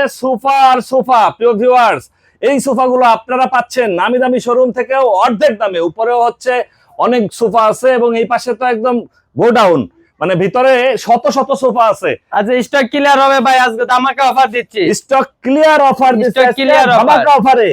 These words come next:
Speaker 2: ধামাকা অফারে।
Speaker 1: ভাই রে ভাই, এটা তো আরো সুন্দর।
Speaker 2: একটার থেকে আরেকটা, কোনটা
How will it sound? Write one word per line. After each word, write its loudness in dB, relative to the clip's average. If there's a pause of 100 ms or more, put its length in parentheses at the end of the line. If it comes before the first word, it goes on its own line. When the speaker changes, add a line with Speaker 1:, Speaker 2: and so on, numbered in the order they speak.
Speaker 2:
ধামাকা 0
অফারে। -2
Speaker 1:
ভাই 4
রে 2
ভাই, 2 (120)
এটা -2
তো -2 (100)
আরো 2
সুন্দর। 2 (260)
Speaker 2:
একটার -4
থেকে -4
আরেকটা, -2 (1000)
কোনটা -2